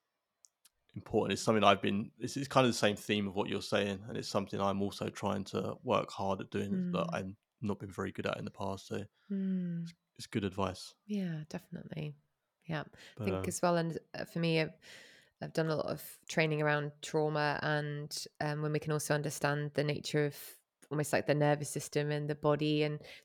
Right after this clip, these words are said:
Speaker 2: the typical thoughts that come up in behavior patterns,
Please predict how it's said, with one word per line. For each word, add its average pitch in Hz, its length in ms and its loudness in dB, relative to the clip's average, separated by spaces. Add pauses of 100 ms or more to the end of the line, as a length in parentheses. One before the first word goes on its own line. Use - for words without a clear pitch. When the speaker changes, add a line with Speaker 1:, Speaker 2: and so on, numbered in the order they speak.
Speaker 2:
the 156 40 -12
typical 156 340 2
thoughts - 360 2
that - 120 -6
come 156 200 -2
up 156 160 -4
in 151 80 -4
behavior 147 420 0
patterns, 147 640 -4